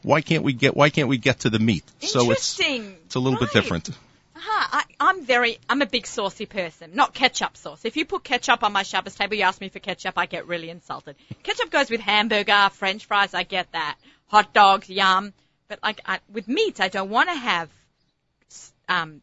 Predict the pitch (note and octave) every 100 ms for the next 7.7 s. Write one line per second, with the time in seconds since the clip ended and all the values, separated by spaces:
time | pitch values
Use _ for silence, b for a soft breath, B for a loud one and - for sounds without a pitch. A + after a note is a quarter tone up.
0 | _ - F3+ D#3 E3+ F#3+ G#3+ - A3 G#3+
1 | A#3 - - A3 G3+ - - G3+ F#3 F#3
2 | D#3+ F3 F#3 A3+ G3+ - D#3+ - G3 -
3 | - F3+ F#3+ D#3+ F3 - F#3 - F#3 F3
4 | E3+ F#3+ F3+ F3 E3 C#3+ - G3 A#3 C4
5 | G3 F3 F#3 A#3+ _ _ _ _ _ _
6 | _ _ _ - E3+ E3 D#3+ D#3+ D#3 D#3
7 | D3 D3 _ E3+ D3 D#3+